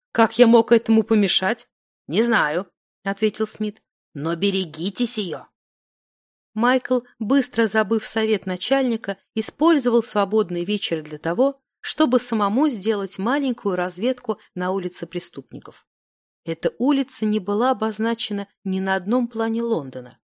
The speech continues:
Но если вы посмотрите на какую-нибудь специальную карту, то найдёте неправильно расположенную группу домов, носящую название Амберскомбский сад.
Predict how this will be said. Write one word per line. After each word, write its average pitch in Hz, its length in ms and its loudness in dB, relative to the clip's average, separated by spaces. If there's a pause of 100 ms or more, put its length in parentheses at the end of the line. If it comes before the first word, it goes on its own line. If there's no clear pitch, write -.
(400)
Но 165 100 -2
если 170 340 -2
вы 160 140 -4
посмотрите 170 760 -6
на 147 120 -8
какую-нибудь 160 600 -6
специальную 143 680 -8
карту, - 500 -6 (360)
то 185 120 0
найдёте 220 520 2
неправильно 240 600 2
расположенную 220 760 -2
группу 233 320 -4
домов, 233 500 -2 (300)
носящую 160 600 -4
название 220 640 -2 (320)
Амберскомбский 214 1040 -2
сад. - 420 -10